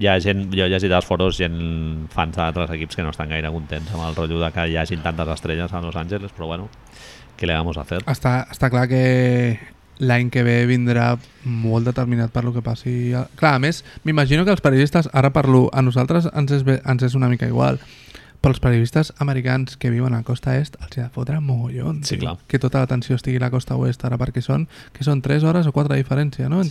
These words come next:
Speaker 1: sí.
Speaker 2: Entre Nova York i
Speaker 1: Bueno, al final t'has de plantejar lo del Simmons, no? El Bill Simmons
Speaker 2: No
Speaker 1: està
Speaker 2: voy pa
Speaker 1: vivint
Speaker 2: allá.
Speaker 1: a
Speaker 2: No voy
Speaker 1: Los
Speaker 2: pa allá,
Speaker 1: Angeles.
Speaker 2: clar,
Speaker 1: Un tio
Speaker 2: clar.
Speaker 1: de Boston viure a Los Angeles,
Speaker 2: Sí, sí.
Speaker 1: tio, Marc,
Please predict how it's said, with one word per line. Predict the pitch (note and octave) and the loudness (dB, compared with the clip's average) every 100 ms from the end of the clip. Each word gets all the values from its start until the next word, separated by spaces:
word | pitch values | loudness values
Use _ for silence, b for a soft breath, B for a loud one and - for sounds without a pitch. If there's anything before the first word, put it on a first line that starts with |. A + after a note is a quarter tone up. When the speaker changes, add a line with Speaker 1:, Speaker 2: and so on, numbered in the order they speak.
| - | -4
Speaker 1:
sí. | C3 | -4
Speaker 2:
Entre | C3 B2+ | -2 2
Nova | B2+ B2+ | 2 4
York | C3 B2+ C3 | 2 2 0
i | B2+ B2+ B2+ B2 B2+ B B B B B B B B - | 2 2 2 0 -2 B B B B B B B B -12
Speaker 1:
Bueno, | - A#2 B2 | 4 6 8
al | A#2+ | 6
final | A2 A2 A2 A2+ | 6 8 8 6
t'has | A#2 A2 | 6 4
de | A2 | 4
plantejar | A#2 A#2 A2+ A2 | 6 6 8 6
lo | A#2+ | 6
del | A#2 - | 4 2
Simmons, | A2+ G#2 B2 | 0 0 -2
no? | A2 F3+ C#3+ | -2 0 0
El | G2+ | 2
Bill | F#2+ F#2+ | 0 2
Simmons | G2+ G#2 B2+ | 2 4 6
Speaker 2:
No | |
Speaker 1:
està | B2 | 6
Speaker 2:
voy | - | 6
pa | B2 | 6
Speaker 1:
vivint | A#2 D#2+ | 6 2
Speaker 2:
allá. | |
Speaker 1:
a | D#2 - D#2+ | 0 -2 0
Speaker 2:
No | B2 | 0
voy | |
Speaker 1:
Los | G#2 | 2
Speaker 2:
pa | |
allá, | A#2+ A2+ | 2 2
Speaker 1:
Angeles. | A#2 - | 0 -2
Speaker 2:
clar, | C3 A#2+ - | -4 -6 -6
Speaker 1:
Un | G2 | -2
tio | G2+ | 0
Speaker 2:
clar. | G2+ | 2
Speaker 1:
de | F2+ | 2
Boston | G2 - A2 | 2 0 0
viure | F#2 F#2+ | 0 2
a | G2+ | 0
Los | E2+ | 0
Angeles, | E2 F#2+ C3 A#2+ | -2 0 0 0
Speaker 2:
Sí, | |
sí. | A#2 | 0
Speaker 1:
tio, | F2+ G#2+ | 0 -2
Marc, | F2 A#2 | -2 -4